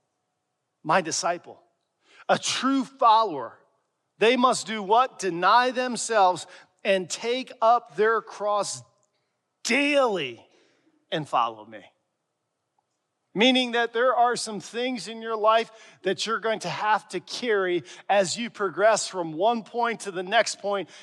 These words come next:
in your spiritual walk and journey with Jesus Christ. And friends, we don't talk about that much, but that's a reality of spiritual growth. It's a part of the paradox. I'm free and yet I'm carrying something. I got salvation,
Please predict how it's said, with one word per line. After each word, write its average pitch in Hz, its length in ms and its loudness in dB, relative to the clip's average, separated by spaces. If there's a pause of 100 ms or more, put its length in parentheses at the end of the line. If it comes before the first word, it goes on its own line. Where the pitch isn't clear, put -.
in 202 160 -2
your 196 100 -6
spiritual 233 640 -8
walk 202 320 0
and 190 140 -8
journey 180 320 -6
with 165 140 -10
Jesus 156 420 -14
Christ. - 520 -12 (1000)
And 196 120 2
friends, 226 360 0
we 247 100 -8
don't 220 160 0
talk 220 200 2
about 190 180 -2
that 180 160 -4
much, 185 240 -6
but 170 100 -12
that's 202 220 0
a - 20 -10
reality 180 540 0
of 156 80 -8
spiritual 165 380 -12
growth. - 280 -10
It's 226 160 0
a 202 60 0
part 302 400 2
of 214 100 -2
the 196 100 -2
paradox. 190 840 -2 (460)
I'm 311 240 6
free 349 380 0
and 294 200 0
yet 285 300 2
I'm 240 180 2
carrying 233 480 0
something. 147 540 -6 (1300)
I 262 80 8
got 349 240 6
salvation, 330 880 0